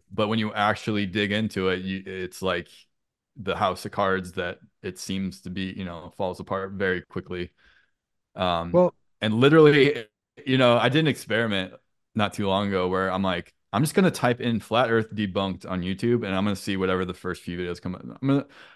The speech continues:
Speaker 1: I'm just gonna see, like, you know, I just, I'm like, I'm,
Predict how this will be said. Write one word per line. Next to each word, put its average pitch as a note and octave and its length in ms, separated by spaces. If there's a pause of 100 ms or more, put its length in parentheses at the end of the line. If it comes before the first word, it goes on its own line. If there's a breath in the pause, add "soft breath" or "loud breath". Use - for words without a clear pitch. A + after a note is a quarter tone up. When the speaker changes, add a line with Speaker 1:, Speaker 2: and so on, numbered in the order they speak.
Speaker 1:
I'm - 100
just A#2+ 100
gonna C#3+ 140
see, A#2 300
like, F#2+ 460 (1500)
you D#3 80
know, A#2 240
I A#2+ 120
just, A#2 240 (360 soft breath)
I'm B2+ 120
like, B2+ 240
I'm, D3 140